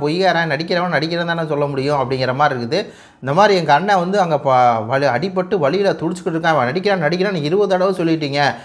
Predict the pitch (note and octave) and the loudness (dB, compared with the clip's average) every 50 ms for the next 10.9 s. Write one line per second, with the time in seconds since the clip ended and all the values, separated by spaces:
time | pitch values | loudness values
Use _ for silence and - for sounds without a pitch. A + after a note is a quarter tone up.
0 | - - _ C3 C#3 C#3 - A#3+ A#3 G#3+ F3+ D#3+ D#3 D3 - D#3+ E3 E3+ E3+ D#3+ | -20 -12 _ -2 -2 -2 2 4 4 4 4 2 -2 -2 -2 -4 -2 -2 -4 -4
1 | C#3+ C3 B2 B2+ E3+ G#3 A3+ G#3 F#3+ G3 G3 E3+ D3+ D3 D3 C#3+ C#3+ C#3 C3+ C3 | -2 -2 -2 -2 0 -2 -2 0 0 0 0 0 0 -2 -2 -2 0 -2 -2 0
2 | C#3 D3+ F3+ G#3+ - G#3 F3 D#3 E3 F3+ F#3 F#3+ F3 D#3 C#3 D#3+ C#3 D#3 F3 G3+ | -2 -2 0 0 2 2 2 2 0 0 0 0 0 0 0 -2 -2 0 0 0
3 | F#3 D3 A#2+ A#2+ C#3+ E3+ G3+ F3 E3 D#3+ F3+ E3+ F#3+ F#3+ G#3 G3+ G3 F3+ E3 D3 | 2 2 2 0 0 0 0 0 0 0 0 0 0 -2 0 0 0 0 0 -2
4 | C3 B2+ C3+ C#3+ D3 C3+ A2+ - - - - _ _ - C3 E3 A3 - - - | -4 -2 -2 -2 -2 -2 -4 -6 -10 -18 -20 _ _ 2 2 2 2 0 -4 -12
5 | - _ _ _ A#3+ C#4 C#3+ C#3+ E3 E3 G3+ G#3+ G3+ D#3+ F3+ F#3+ G#3 G3+ G#3+ G#3 | -20 _ _ _ -4 2 2 2 4 4 2 2 4 4 4 6 6 6 4 4
6 | G3+ F#3 F3+ F3 F3 E3 E3 E3 E3 - - D#3+ E3 E3+ F#3 F3+ F3 F3 E3+ E3 | 4 2 0 0 0 0 0 -2 -2 -2 2 4 6 6 6 4 4 4 4 4
7 | D#3+ D#3 E3 E3+ E3 D3 D3+ D3+ D3 C#3 A#2+ B2 C3 D#3 F3 F3 D3+ C#3+ F3 G3+ | 2 0 0 0 0 0 0 0 0 0 0 -2 -2 -2 -2 -4 -4 -2 -4 -4
8 | G3+ G#3+ G3+ E3+ D#3+ E3 D#3+ E3 D#3+ D#3+ F#3 F#3 E3+ C#3+ C#3 C3+ D3 D#3+ E3 D#3+ | -2 0 0 0 0 2 2 0 0 2 2 0 2 2 0 -2 0 0 -2 -2
9 | D#3 D#3 D3+ D#3+ E3+ F#3 F3+ E3+ D3 C#3+ C#3+ D3 C#3 C#3+ D3 D3 D#3 E3 E3+ D#3+ | -2 -2 -2 -2 0 0 2 0 0 0 -2 -2 -2 0 -2 -2 -2 -2 -4 -4
10 | D3 D3+ D#3 C#3+ C#3+ C#3+ E3 D#3 D3 C3+ C3+ C3+ C3+ C3+ C#3 C3 C3 | -4 -4 0 0 2 2 0 0 2 2 2 2 2 0 0 -2 -2